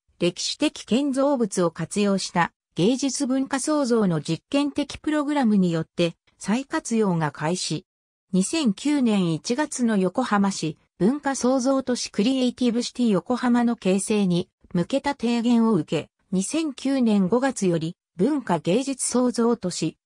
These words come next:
横浜の推進拠点として運営が開始された。横浜の代表的な歴史的建造物、旧第一銀行横浜。本施設は二千四年にバンチャート千九百二十九横浜が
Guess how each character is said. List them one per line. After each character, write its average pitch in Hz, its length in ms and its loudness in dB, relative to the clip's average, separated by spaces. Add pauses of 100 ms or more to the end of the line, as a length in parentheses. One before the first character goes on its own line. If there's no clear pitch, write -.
(120)
横 170 260 0
浜 269 320 0
の 170 100 -4
推 247 240 -4
進 285 260 -4
拠 269 160 -2
点 240 220 4
と 185 120 -2
し - 120 -6
て 175 140 0
運 240 260 2
営 220 200 0
が 185 100 0
開 175 240 -2
始 - 160 -6
さ 185 160 -2
れ 175 140 -2
た。 - 240 -6 (880)
横 196 280 2
浜 285 280 -2
の 277 160 2
代 240 260 0
表 294 160 2
的 277 240 -4
な 240 140 2
歴 185 240 -2
史 - 160 -8
的 - 240 -6
建 262 260 -2
造 247 240 0
物、 175 380 -4 (240)
旧 311 240 0
第 247 280 4
一 220 220 0
銀 226 200 2
行 269 260 2
横 262 280 -2
浜。 226 140 0 (540)
本 262 260 0
施 - 140 -8
設 254 280 -2
は 165 200 2 (180)
二 180 140 4
千 302 260 0
四 254 160 2
年 226 240 2
に 214 220 0 (180)
バ 214 200 2
ン 320 80 -6
チ - 120 -6
ャ 320 140 0
ー - 120 -20
ト 185 120 -2
千 240 260 2
九 269 240 -2
百 208 320 -2
二 220 160 2
十 220 260 2
九 233 300 0
横 190 300 0
浜 202 300 0
が 170 200 0